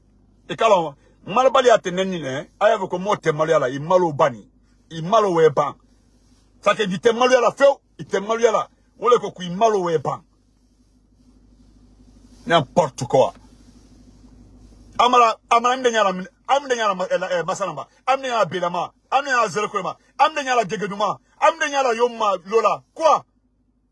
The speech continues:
Il est en train de ramasser les enfants forestiers et les mettre en prison.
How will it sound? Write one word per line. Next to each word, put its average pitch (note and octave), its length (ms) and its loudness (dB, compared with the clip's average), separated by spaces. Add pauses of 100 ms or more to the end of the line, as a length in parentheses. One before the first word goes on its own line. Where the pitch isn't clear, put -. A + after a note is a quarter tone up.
Il B3 120 -2
est - 20 4
en C4+ 160 2
train C4+ 260 -6
de A#3+ 80 -4
ramasser A#3 480 0
les G#3 220 -4
enfants A3 260 -4
forestiers G#3 380 -8
et G3+ 60 -10
les F#3 80 -10
mettre G#3+ 240 -6
en D#3+ 80 -6
prison. F#3 400 -8